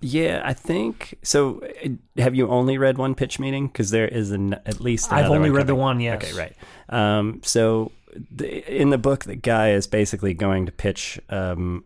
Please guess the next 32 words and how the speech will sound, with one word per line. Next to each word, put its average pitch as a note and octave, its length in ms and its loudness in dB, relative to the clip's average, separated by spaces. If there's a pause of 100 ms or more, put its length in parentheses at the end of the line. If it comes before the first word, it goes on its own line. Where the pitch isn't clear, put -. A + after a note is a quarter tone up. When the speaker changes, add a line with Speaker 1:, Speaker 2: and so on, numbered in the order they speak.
Speaker 1:
a G#2+ 60 -6
movie G2+ 320 2
about F2+ 300 -2
Elvis's G2 440 -6
Graceland F2+ 520 -6
being F2 180 -6
kidnapped E2+ 400 -10
by E2 160 -10
aliens. D#2 540 -14 (400)
And F2+ 340 -2
it's, - 400 -10
you A2 160 -4
know, E2+ 200 -6
it's - 200 -12 (680)
him A2 220 0
and G2+ 60 0
his F#2+ 160 -4 (100)
best F#2+ 220 -6
friend A#2+ 340 -2
sort F#2+ 160 -8
of - 60 -18
came G2 200 -2
up A2 160 0
with A2 140 -4
it, G#2+ 260 4
and F#2+ 140 -4
it F#2+ 100 -8
was F#2 140 -6
sort A2+ 160 -2
of F2+ 80 0
a F2 40 0
lark A#2+ 420 -6